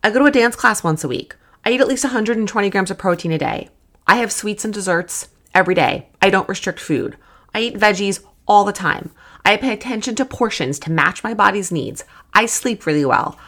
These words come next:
I haven't binged in years. And I am a size twelve with a belly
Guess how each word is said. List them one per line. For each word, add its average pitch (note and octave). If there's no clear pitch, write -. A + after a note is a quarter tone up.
I G3+
haven't G#3+
binged G3
in F#3
years. -
And F3+
I D#3
am G3+
a C4
size G3
twelve -
with E3
a D#3+
belly A3+